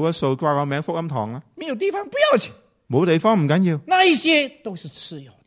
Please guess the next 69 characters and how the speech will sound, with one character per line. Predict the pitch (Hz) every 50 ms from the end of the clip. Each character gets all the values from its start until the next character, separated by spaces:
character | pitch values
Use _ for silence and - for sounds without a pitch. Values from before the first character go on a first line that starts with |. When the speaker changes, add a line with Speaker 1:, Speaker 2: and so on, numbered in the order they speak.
| _ _
Speaker 1:
嗰 | - 127 127
啲 | 147 151
都 | 180 175
係 | 143 123
次 | - - - 143 135 135
要 | 131 131 127
嘅。 | 247
Speaker 2:
主 | 240 247 269 285
要 | 359 415 403 320 247
的 | 196 - - - -
有 | 143 151
沒 | 180 202
有 | 185 143
福 | - - 170
音 | 151 151 143
可 | - 107
以 |
傳？ | - - - - - _ _ _
Speaker 1:
主 | - - 127
要 | 160 214 220 214 202 190
有 | 175 170
冇 | 170 175 190
福 | - 240 226 214
音 | 220 214
可 | 202
以 |
傳？ | 175 180 - 285
Speaker 2:
主 | 320
要 | 381 370 339 302
的 | 277 254 233
有 | 262 269
沒 | 254 320
有 | 339 277
神 | - - 233
的 | 240 277
道？ | 220 - - - 269 254 - - - - _ _ _ _ _ _ _ _
Speaker 1:
主 | - - 139
要 | 170
有 | 190 190 175
冇 | 170 180 180
神 | - 151 151 170
嘅 | 190 190
道？ | 196 - 165 151 135 113 - -
Speaker 2:
所 | - 285
以 | 247
在 | 202 - 330 285
方 | - - 359 359 359 339
法 | 359 339
裏 | 277 269 247
面 | 262 277 254 226
呢， | 214 208 202 208 - -
不 | - -
重 | - 339 247 202
要。 | 202 190 120 - _ _
Speaker 1:
所 | - - 175 175
以 |
方 | 160 - 247 233 240 240
法 | 220 - 180 170 170
唔 | 127 113 113
重 | - 135 123 127
要。 | 123 123 107 -
Speaker 2:
真 | - 349 302 294
正 | - 320 302
的 | 214 165 - - _
重 | - 202 180
要 | 175 160 135
是 | - 151
內 | 139 151 151
容。 | 117